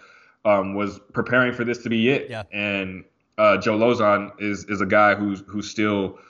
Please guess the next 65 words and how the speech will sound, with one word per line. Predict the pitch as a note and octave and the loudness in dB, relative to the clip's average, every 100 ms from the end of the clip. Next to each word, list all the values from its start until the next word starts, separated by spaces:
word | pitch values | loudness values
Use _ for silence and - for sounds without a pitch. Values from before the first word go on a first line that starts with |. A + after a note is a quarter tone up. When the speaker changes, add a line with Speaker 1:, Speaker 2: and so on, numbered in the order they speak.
| _ _ - | _ _ 0
Speaker 1:
um, | G2 F#2 F2 F2 - | 4 4 2 -4 -2
has | A2+ G2+ | 0 2
a | |
lot | G2+ F#2+ | 0 0
of | |
fight | A2 G2+ | -2 -2
left | G2 A2 | -2 -4
in | G#2 | -6
him. | F2 - | -8 -10
Speaker 2:
That | D#3 | -8
Speaker 1:
So, | D3+ | -4
Speaker 2:
said, | G3 F3 | -2 0
Speaker 1:
uh, | |
Speaker 2:
Lauzon | D#3+ - D#3 | 0 0 -2
hasn't | C#3+ A#2+ | -4 -4
fought | E3+ E3 - | -2 -2 -4
since | A#2 | -10
twenty | - C3+ | -8 -6
nineteen, | A#2+ A#2 C#3 C3+ G#2+ | -6 -6 -6 -8 -8
so | A2 A#2+ G#2+ A2+ | -8 -6 -6 -6
it's, | B2+ - | -12 -10
you | D3 | -6
know, | A2+ | -6
it's | A2 | -4
kind | D#3+ C#3+ | -6 -4
of | B2 A2+ | -6 -6
a, | C#3 | -10
a | |
weird | A#2 C3+ C3 B2 | -8 -6 -6 -4
dynamic, | A#2+ A2+ A#2 G2 F#2+ | -6 -4 -6 -8 -10
but | A2+ G#2 | -12 -10
yeah. | A#2+ G#2 F#2 _ _ _ _ _ | -6 -6 -8 _ _ _ _ _
I | A#2+ | -8
mean, | A#2 C3 | -8 0
Speaker 1:
Yeah, | C#3+ A#2+ | 2 4
Speaker 2:
even | E3 | 2
Speaker 1:
that, | C3 | 0
Speaker 2:
it, | - F3 - | -2 -18 -12
it, | F3 - | -12 -6
Speaker 1:
definitely | A#2 A#2+ | -6 -6
true. | - A#2+ D3 | -6 -6 -4
Speaker 2:
Octagon | F#3+ G3+ F3+ E3+ | -6 -4 -2 -2
Rust, | D#3+ D#3+ E3 | -2 -2 -4
I | D#3 | -4
think, | D3+ | -4
is | D#3 | -4
a | C#3+ | -4
thing, | E3 D3 C3+ | -4 -4 -4
just | C3+ C#3 | -6 -8
if | C3+ | -6
you | C#3 | -6
haven't | B2+ - | -6 -8
been | C#3 C#3 | -6 -4
in | |
there | B2 | -6
for | A2+ B2+ A#2 | -6 -8 -6
that | C3 D3+ - | -4 -6 -6
period | B2+ A2 G#2 | -8 -6 -8
of | |
time. | - G#2 G2 | -6 -6 -4
But | G#2 | -6
at | A#2 | -8
the | A#2 | -8
same | D3 B2 | -6 -4
time, | C#3 A#2+ G#2 | -4 -4 -4